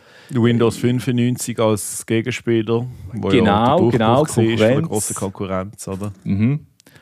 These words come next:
Speaker 2: Und eben dann so Sachen wie der Newton, wo einfach wirklich niemand hätte wollen. Das ist, das ist ein Notepad gsi.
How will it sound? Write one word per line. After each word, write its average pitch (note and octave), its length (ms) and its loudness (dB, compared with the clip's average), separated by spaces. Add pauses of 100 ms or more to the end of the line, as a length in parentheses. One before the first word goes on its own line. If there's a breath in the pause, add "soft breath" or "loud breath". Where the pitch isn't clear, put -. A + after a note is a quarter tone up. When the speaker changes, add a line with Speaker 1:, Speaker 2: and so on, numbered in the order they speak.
(260 soft breath)
Speaker 2:
Und G2+ 680 0
eben A2 220 0
dann G#2 120 4
so G2+ 120 -2
Sachen G2 400 0
wie G2 120 0
der F#2+ 120 -2
Newton, B2 1040 2
wo A2+ 100 4
einfach G#2 180 0
wirklich - 280 -8
niemand A2 400 2
hätte A2 240 -2
wollen. A2 460 4
Das F#2+ 160 -10
ist, - 180 -16
das G2 160 -12
ist - 160 -20
ein F2+ 40 -6
Notepad G2+ 600 -2
gsi. G2 460 -8